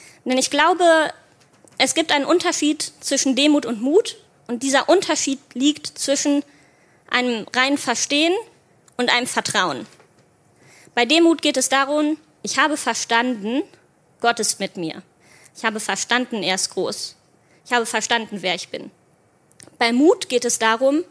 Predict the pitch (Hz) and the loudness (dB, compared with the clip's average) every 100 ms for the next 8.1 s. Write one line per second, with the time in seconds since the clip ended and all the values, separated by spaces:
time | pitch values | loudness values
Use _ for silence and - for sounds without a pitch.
0 | - - _ _ - 233 294 - - - | -14 -20 _ _ -6 0 0 0 -6 -10
1 | - 277 - 247 247 240 208 208 214 196 | -4 -4 0 2 4 2 -4 -6 -2 -2
2 | 214 226 214 180 170 - 170 190 165 170 | -2 -4 -6 -6 -8 -8 -10 -8 -10 -10
3 | 202 220 - - - 269 302 320 - 233 | -6 -6 -4 -6 0 2 4 2 -4 -8
4 | 233 214 208 202 226 208 180 180 196 208 | -6 -4 -4 -2 -4 -4 -6 -8 -8 -6
5 | 190 180 196 - - _ 214 208 240 240 | -4 -6 -12 -20 -20 _ -8 -2 0 0
6 | 240 214 214 170 175 - - - _ _ | -2 -6 -6 -8 -8 -8 -10 -10 _ _
7 | _ - _ _ _ _ _ - 240 247 | _ -20 _ _ _ _ _ -2 0 0
8 | 240 | -4